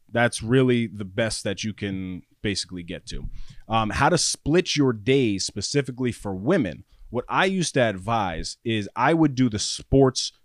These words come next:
training with them and the physical fitness part of it,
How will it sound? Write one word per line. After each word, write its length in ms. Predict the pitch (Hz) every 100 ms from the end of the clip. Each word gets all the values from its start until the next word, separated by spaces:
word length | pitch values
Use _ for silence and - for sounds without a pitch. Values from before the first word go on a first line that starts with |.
| -
training 560 | - - 127 135 151 156
with 160 | 156
them 320 | 160 165 196 - - _
and 160 | 113
the 60 | 104
physical 540 | - - 135 135 139 131
fitness 400 | - 156 151 143
part 260 | - 156
of 120 | 165
it, 140 | 175